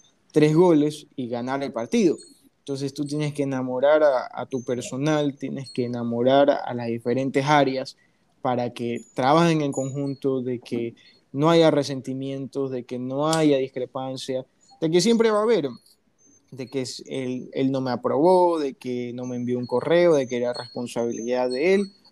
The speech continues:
pero también es importante el liderazgo para poder afrontar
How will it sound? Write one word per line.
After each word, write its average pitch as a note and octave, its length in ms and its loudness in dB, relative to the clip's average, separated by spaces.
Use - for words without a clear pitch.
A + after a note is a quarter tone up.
pero G3 240 2
también D#3+ 420 2
es E3 80 0
importante C3 800 -2
el B2+ 180 -4
liderazgo B2+ 800 -2
para A#2+ 460 -2
poder D#3+ 320 2
afrontar C#3+ 760 -2